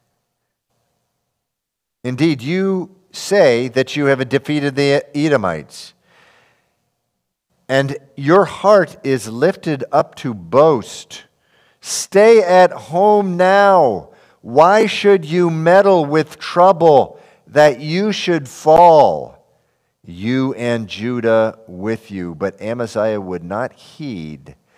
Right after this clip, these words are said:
for it came from God that he might give them into the hands of their enemies because they sought the gods of Edom.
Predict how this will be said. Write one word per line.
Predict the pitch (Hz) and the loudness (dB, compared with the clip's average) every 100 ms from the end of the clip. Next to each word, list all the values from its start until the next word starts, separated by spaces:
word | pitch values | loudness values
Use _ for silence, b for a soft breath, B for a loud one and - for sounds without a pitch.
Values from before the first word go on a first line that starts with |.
| _ _ _ | _ _ _
for | 82 | -16
it | 80 | -14
came | - 110 110 | -14 -12 -12
from | 117 107 | -14 -8
God | 95 92 | -6 -6
that | 85 87 | -6 -12
he | |
might | 82 85 82 | -12 -12 -14
give | - 107 98 92 | -14 -14 -14 -12
them | 95 92 | -10 -10
into | 82 80 | -14 -14
the | 85 | -14
hands | 95 98 92 | -12 -12 -14
of | 87 | -14
their | 80 | -14
enemies | 78 90 87 85 - | -12 -14 -16 -18 -18
because | 82 - 80 | -20 -20 -18
they | 80 78 | -18 -18
sought | - - 92 92 _ | -18 -12 -10 -10 _
the | 82 | -20
gods | 76 80 78 80 80 78 | -20 -14 -12 -12 -14 -18
of | 69 - _ | -20 -20 _
Edom. | 78 80 65 52 50 | -20 -20 -20 -20 -20